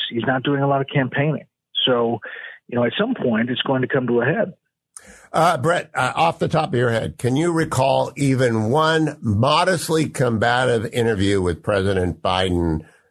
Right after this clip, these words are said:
Speaker 2: in which the questioner got to ask four or five or six follow-up questions on anything? 'Cause I can't. I can't come up with one.
Speaker 1: I don't think there is one.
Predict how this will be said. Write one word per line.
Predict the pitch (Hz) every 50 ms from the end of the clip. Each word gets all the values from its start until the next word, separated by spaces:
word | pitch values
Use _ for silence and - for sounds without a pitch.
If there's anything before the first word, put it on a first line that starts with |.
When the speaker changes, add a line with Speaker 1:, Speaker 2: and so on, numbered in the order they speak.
| _ _
Speaker 2:
in | - 120 117 123 127
which | 123 127 127 123 - - - -
the | 113 107
questioner | - - - 143 131 120 - - 135 127 120 110
got | 98 92 104 104 104 -
to | - - -
ask | 107 95 98 98 95 95 -
four | - - 117 120 117 117 131
or | - - 107 98
five | 92 - 98 98 98 98 95 87
or | 95 95
six | 92 - - 117 104 - - -
follow-up | - - 101 98 98 101 98 95 90 90
questions | - - 101 95 - - 98 92 80
on | 87 87 87 -
anything? | - 107 104 101 95 95 - 80 76 78
'Cause | - 117 107
I | 123 139 156 151
can't. | 139 - - - 120 113 90 76 - - -
I | 123 127
can't | 127 - 131 127 127 -
come | - 113 120
up | 113 104 - -
with | 101 78
one. | 78 80 87 92 90 78 65 64 - - - _ _ _ _ _ _ _ _ _ _ _ _ _ _ _ -
Speaker 1:
I | 127 139
don't | 147 156 151 139 -
think | 151 127 -
there | 139 127 120
is | 113 - -
one. | - 117 107 92 87 87